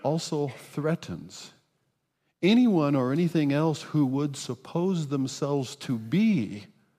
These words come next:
the authority over you and of others.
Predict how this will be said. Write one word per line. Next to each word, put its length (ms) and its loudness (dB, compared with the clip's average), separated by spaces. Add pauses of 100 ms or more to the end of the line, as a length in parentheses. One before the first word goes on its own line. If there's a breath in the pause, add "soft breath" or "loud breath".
(840)
the 380 2
authority 720 -8 (760)
over 220 -4
you 240 -2
and 100 -6
of 80 -8
others. 400 -10